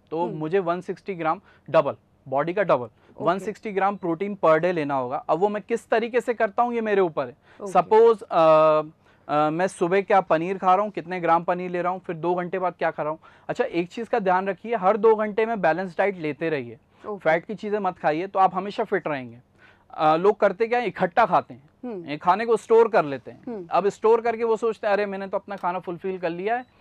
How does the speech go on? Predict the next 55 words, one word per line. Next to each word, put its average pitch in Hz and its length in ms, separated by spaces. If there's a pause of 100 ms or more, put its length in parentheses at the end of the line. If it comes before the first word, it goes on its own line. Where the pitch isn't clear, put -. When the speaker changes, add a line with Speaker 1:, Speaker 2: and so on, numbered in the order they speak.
(380)
Speaker 1:
अब 180 120
मैं 202 120
overall 196 520
डे 180 140
में 202 120
काम 170 260
कर 165 80
सकता 131 340
हूँ।" 123 100
लेकिन 147 220
ऐसा 175 240
नहीं 175 220
है, 123 100
आपकी 131 280
बॉडी 147 400
को 214 100
everyday 196 540
प्रोटीन 190 400
की 196 120
ज़रूरत 147 400
है। 120 100 (220)
Speaker 2:
हम्म। 226 140
Speaker 1:
अगर 170 280
आप 196 180
अपने 190 220
बॉडी 165 360
वेट 202 200
के 220 100
डबल, 165 500
अ, 208 40 (520)
जो 139 180
प्रोटीन 180 480
मात्रा 160 320
देते 147 280
हैं, 175 220 (280)
तो 180 60
आपकी 170 200
मसल्स 180 320
बिल्ड 175 220
होना 170 200
स्टार्ट 131 360
हो 139 60
जाती 123 340
हैं। 120 80
जैसे 139 180
पनीर 170 320
आपने 190 260
खाया 190 180
तो 185 80
सत्रह 170 320
ग्राम 180 200
वहाँ 160 140
से 170 120
आ 156 80
गया, 151 240